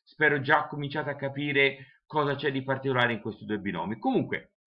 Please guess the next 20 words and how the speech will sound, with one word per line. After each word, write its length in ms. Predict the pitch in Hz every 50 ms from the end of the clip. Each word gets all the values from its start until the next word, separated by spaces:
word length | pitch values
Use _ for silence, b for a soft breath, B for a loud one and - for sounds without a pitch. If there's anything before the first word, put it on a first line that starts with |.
| _
andiamoli 420 | - - 104 104 98 92 95 98 110
a 40 | 120
vedere. 380 | 180 233 220 233 170 123 104
Abbiamo 380 | 92 101 101 107 98 98 95 98
due 240 | 101 113 160 170 151 123
A 160 | 90 - - -
più 180 | - 208 - -
tre 120 | - 214 - - _ _ _ _ _ _ _ _ _
moltiplicato 1200 | - 135 170 196 196 190 - 220 202 - 247 220 - 156 113 87 85 - - - 113 107 B B B B B B
con 200 | - 254 254 226
due 220 | 196 208 170 147
A 120 | 131 127 123
meno 300 | 120 120 120 117 117 117
tre 200 | - 117 117 107
B. 360 | 98 87 95 92 82 - - _ b b b b b
E 140 | - 247 240
procederemo 640 | - 233 214 214 254 240 247 226 165 156 185 214 202
come 220 | - 156 143 139
abbiamo 340 | 127 120 127 135 135 143 135
imparato 720 | 131 127 127 139 120 117 110 123 127 139 139 135 - B